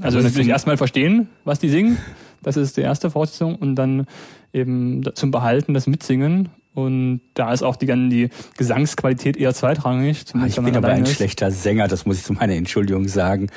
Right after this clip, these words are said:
Speaker 1: Ja.
Speaker 2: Also ich mache mir da selbst kein großes Vergnügen, wenn ich singe.
Speaker 1: Ja, ich bin da einigermaßen... Äh, tolerant geworden gegenüber mir selbst und meinem Gesang und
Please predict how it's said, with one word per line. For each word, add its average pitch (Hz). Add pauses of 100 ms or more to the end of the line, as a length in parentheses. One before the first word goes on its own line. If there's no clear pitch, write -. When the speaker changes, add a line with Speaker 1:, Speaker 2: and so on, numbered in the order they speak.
(220)
Speaker 1:
Ja. 127
Speaker 2:
Also 127
ich 127
mache 104
mir 92
da 101
selbst 95
kein 98
großes 92
Vergnügen, 95
wenn 95
ich 92
singe. 90 (380)
Speaker 1:
Ja, 131
ich 143
bin 165
da 143
einigermaßen... 131
Äh, 123 (600)
tolerant 135
geworden 131
gegenüber 131
mir 127
selbst 123
und 135
meinem 127
Gesang 123
und 123